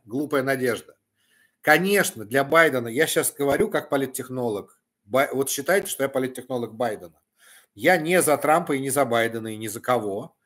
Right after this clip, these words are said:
Я рассказываю как политтехнолог, мне за державу обидно. Вот если бы сегодня Байден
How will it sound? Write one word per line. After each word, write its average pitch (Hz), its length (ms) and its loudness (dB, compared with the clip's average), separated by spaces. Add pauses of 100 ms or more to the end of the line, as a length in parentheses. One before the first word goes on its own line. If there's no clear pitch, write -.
(160)
Я 151 140 2
рассказываю 160 440 2
как 143 200 -4
политтехнолог, 143 720 -2
мне 120 160 -8
за 117 100 -10
державу 127 460 -4
обидно. 85 320 -14 (640)
Вот 123 160 -6
если 220 280 4
бы 160 100 2
сегодня 147 540 0
Байден 104 520 0